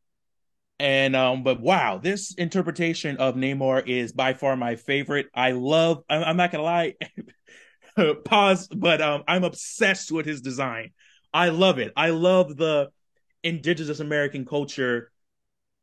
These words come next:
um, applied to it. And I like how it is actually put in there. It's not slapped on.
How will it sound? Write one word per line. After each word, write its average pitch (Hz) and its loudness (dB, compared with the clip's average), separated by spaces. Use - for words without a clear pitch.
um, 139 -2
applied 151 0
to 143 -2
it. 117 -2
And 143 0
I 170 2
like 226 0
how 196 0
it 165 -4
is 151 -8
actually 147 -4
put 185 6
in 170 -2
there. 127 0
It's 123 -2
not 190 0
slapped 160 0
on. 110 -4